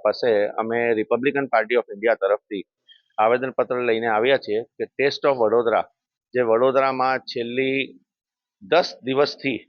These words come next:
<clears throat> બધા ધ્વનિ પ્રદૂષણના નોર્મ્સ તોડી રહ્યા છે. વચ્ચે પણ એમના ત્યાં પ્રોબ્લેમ થયેલી, આજુબાજુના રહીશોએ કરેલી, એમને તકલીફ થઈ રહી હતી,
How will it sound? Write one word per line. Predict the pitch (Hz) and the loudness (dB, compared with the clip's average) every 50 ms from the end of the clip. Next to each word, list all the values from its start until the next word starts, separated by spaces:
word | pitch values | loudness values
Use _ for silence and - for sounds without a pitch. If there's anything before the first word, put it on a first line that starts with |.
| _ _ _ _ _ _ _ - | _ _ _ _ _ _ _ -2
<clears throat> | - 165 147 - - - - _ _ _ - - | 0 2 2 2 0 -2 -8 _ _ _ -2 -2
બધા | 123 113 110 131 151 156 156 156 151 135 - - _ _ _ _ _ - | -2 0 2 2 4 4 4 4 2 0 -4 -10 _ _ _ _ _ -6
ધ્વનિ | - 127 131 160 196 | -4 -2 0 0 0
પ્રદૂષણના | 165 147 135 131 139 135 - 151 143 135 131 135 127 113 | 0 0 -2 -2 -2 -6 -6 -6 -6 -4 -2 -2 -2 -2
નોર્મ્સ | 95 90 98 107 120 127 139 139 123 - - | -4 -6 -8 -4 -2 -2 -2 -2 -4 -6 -6
તોડી | 123 120 135 156 | -4 -2 0 0
રહ્યા | 147 123 113 107 104 | 2 2 2 0 0
છે. | - - 107 107 120 - _ _ _ _ _ _ _ _ _ _ _ | -2 -4 -8 -8 -8 -10 _ _ _ _ _ _ _ _ _ _ _
વચ્ચે | 107 113 110 - - 151 | -6 -6 -4 -2 -2 -2
પણ | 147 147 147 147 | 0 0 0 -2
એમના | 143 143 139 139 135 | -2 -2 -2 -4 -2
ત્યાં | 131 139 131 | -2 -2 -2
પ્રોબ્લેમ | 123 123 120 117 127 127 127 | 0 -2 -2 0 -2 -4 -4
થયેલી, | 117 127 120 120 123 127 120 | -2 -2 -2 0 0 0 0
આજુબાજુના | 110 110 117 123 117 120 120 123 123 127 120 | 0 0 -2 -2 -2 -4 -4 -2 -4 -2 0
રહીશોએ | 117 110 110 107 - 131 127 | 0 0 -2 -2 -2 -4 -4
કરેલી, | - - 117 110 113 113 113 113 113 113 - _ _ _ _ _ _ _ _ - | -2 -2 -2 -2 -2 -2 -4 -6 -8 -8 -12 _ _ _ _ _ _ _ _ -8
એમને | 123 120 127 143 151 | -8 -6 -4 -4 -2
તકલીફ | 135 127 110 135 139 123 | -2 -2 -4 -4 -6 -6
થઈ | - 135 120 117 | -4 -2 -2 0
રહી | 117 117 113 | 0 -2 -2
હતી, | 98 110 110 107 110 110 | -4 -8 -10 -10 -10 -12